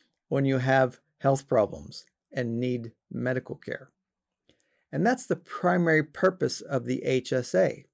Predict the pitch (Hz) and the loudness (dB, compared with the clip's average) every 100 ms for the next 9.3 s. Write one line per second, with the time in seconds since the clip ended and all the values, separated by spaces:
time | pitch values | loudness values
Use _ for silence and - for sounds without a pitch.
0 | _ _ _ _ _ _ _ _ _ _ | _ _ _ _ _ _ _ _ _ _
1 | _ _ 180 135 - - - - - 214 | _ _ -10 -8 -10 -8 -8 -2 0 2
2 | 196 180 208 202 156 - 135 135 135 - | 0 0 -2 -2 -2 -2 -2 -2 -4 -8
3 | - 156 - - - - 175 226 185 127 | 0 0 0 -10 -14 -2 0 2 0 -4
4 | - 95 98 220 _ _ _ - 147 135 | -6 -10 -10 -14 _ _ _ -6 -4 -4
5 | - 151 151 147 _ _ _ - 226 240 | -4 0 0 -2 _ _ _ -2 0 2
6 | 117 135 156 _ _ _ 139 - 160 160 | 0 -2 -8 _ _ _ -8 -4 -2 0
7 | 147 139 220 - 214 127 - _ _ _ | -2 0 -2 0 -2 -2 -10 _ _ _
8 | _ _ _ _ _ _ _ _ 147 151 | _ _ _ _ _ _ _ _ -6 -2
9 | 143 127 - | 0 -2 -4